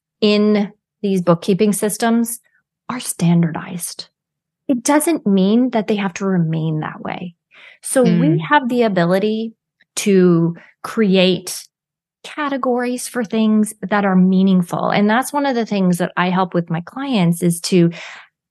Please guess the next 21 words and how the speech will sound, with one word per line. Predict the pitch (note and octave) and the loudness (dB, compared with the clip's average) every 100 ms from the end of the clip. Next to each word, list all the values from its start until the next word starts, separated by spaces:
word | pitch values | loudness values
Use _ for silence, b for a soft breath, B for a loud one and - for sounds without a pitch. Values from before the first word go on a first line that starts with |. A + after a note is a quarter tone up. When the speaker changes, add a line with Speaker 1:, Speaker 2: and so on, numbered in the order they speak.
| _ | _
Speaker 1:
to, | - A#3+ G#3 | 2 2 2
to | - - A3+ - - _ _ _ - E3+ - - | -2 0 0 -2 -10 _ _ _ -18 -18 -20 0
massage | A#3 A3+ - B3+ D4 D4 - | 0 0 -2 -2 -2 -4 -4
the | A#3+ | 0
way | A3+ | 2
their | A3+ F#3 | 4 2
books | G3+ D4+ - - | 2 -4 -4 0
are. | D3 A#2+ D3 A3+ b b b | 0 2 0 -2 b b b
So | - C#4+ | 0 2
everything's | F4+ A#4 F4+ | 4 4 2
still | - C4 | 2 2
accurate | A3+ A#3+ A#3 A#3+ A#3 F#3+ | 4 2 0 0 2 2
and | F3+ | 0
good | A#3+ A#3+ | 0 -4
for | C#4+ | -6
tax | G#3+ A3+ A3+ A3+ - | 0 0 0 -4 -8
and | G3 | -6
all | G#3+ C4+ | -4 -6
of | C4 | -4
that, | C#4+ A3 | -2 0
but | G3+ A3+ | 0 -4